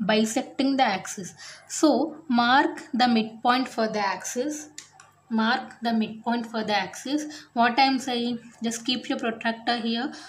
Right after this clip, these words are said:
Move your protractor like this and see where forty-five degrees touches this point. Draw the sectional plane, large dash, small dash, like this. You are drawing sectional plane in V P, so name it as here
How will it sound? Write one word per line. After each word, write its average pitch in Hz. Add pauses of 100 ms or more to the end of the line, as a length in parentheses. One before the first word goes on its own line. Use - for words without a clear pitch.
(160)
Move 240
your 247
protractor 220
like 214
this 262
and 214
see 240
where 220
forty-five 226
degrees 226
touches 220
this 214
point. - (360)
Draw 226
the 247
sectional 220
plane, 233
large 196
dash, 226
small 190
dash, 196 (160)
like 190
this. 233 (500)
You 247
are 233
drawing 226
sectional 233
plane 247
in 220
V 208
P, 269
so 277
name 196
it 196
as 285
here 226